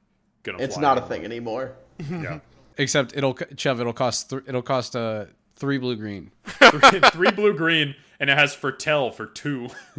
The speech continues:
Speaker 1: <laughs>
Speaker 2: I would, I would pay one and four blue for this. I think that would be a fun cost.
Speaker 1: Shit, I'd play two mana for this? Like, you know, I, I, what, <laughs> what, what kind of question is that?
Speaker 2: <laughs> I know, but, like, I think one and four blue would be an interesting way to make this five mana,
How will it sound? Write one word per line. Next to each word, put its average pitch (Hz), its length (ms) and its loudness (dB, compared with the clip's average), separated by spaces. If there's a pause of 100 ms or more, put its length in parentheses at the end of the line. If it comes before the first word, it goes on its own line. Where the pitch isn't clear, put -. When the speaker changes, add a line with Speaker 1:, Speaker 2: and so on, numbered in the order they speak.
(120)
Speaker 1:
<laughs> 156 520 -2
Speaker 2:
I 214 160 8
would, 320 440 -2 (480)
I - 160 8
would 339 240 0
pay 160 460 4
one 123 480 -2
and 110 240 -6
four 113 300 -6
blue 117 260 -6
for 139 140 -10
this. - 360 -6 (240)
I - 80 -10
think 269 140 -6
that 113 140 -4
would 110 100 -6
be 113 80 -8
a 110 60 -8
fun 117 320 -8
cost. 123 420 -8
Speaker 1:
Shit, 143 320 -2
I'd 135 220 0
play 139 260 -2 (400)
two 175 180 -8
mana 123 280 -4
for 107 160 -10
this? 92 280 -12
Like, 95 260 -8
you 107 80 -10
know, 107 160 -4
I, 113 160 -4
I, 117 320 -10 (160)
what, 120 260 -16
<laughs> - 120 -16
what, 170 240 -2
what 185 180 0
kind 311 140 8
of 294 100 12
question - 340 6
is 294 120 6
that? 247 300 -2
Speaker 2:
<laughs> - 60 -20
I 359 180 12
know, 381 240 12
but, 262 180 4
like, 277 200 4
I 269 100 12
think 285 220 2
one 226 260 8
and 220 120 4
four 208 260 4
blue 170 200 4
would 156 140 4
be 143 120 0
an 135 80 -4
interesting 151 460 -4
way 123 120 2
to 117 80 -2
make 120 300 -2
this 113 180 -8
five - 320 -6
mana, 120 460 -2